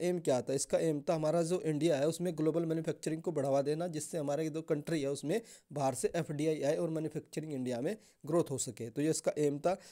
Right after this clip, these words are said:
वो टारगेट क्या था? Increase in the manufacturing sector growth। जो हमारा मैन्युफैक्चरिंग इस सेक्टर है, उसकी जो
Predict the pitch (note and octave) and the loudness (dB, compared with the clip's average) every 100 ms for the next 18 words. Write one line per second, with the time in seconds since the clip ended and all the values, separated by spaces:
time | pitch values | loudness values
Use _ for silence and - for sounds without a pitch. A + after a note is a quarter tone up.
0 | - - D3 D#3 C#3+ E3 - D#3+ D#3 G3 | -10 -8 2 4 4 2 4 4 6 2
1 | E3 D#3+ E3 E3+ E3+ D#3 D#3 F3 D#3+ D#3+ | 2 -2 2 2 2 0 2 2 0 0
2 | C#3 - D#3+ E3 D3 - D#3 C#3+ C#3 B2+ | -2 0 -2 0 -2 -2 -4 0 0 0
3 | D3+ C#3+ D#3+ D#3 D#3 D3+ - E3 E3 D3+ | 0 2 2 0 -2 -4 -4 -6 -6 -10
4 | - D3 - - C3+ F3 - - - D3 | -8 -8 -6 -6 0 0 -2 -16 -14 -10
5 | - E3 | -2 0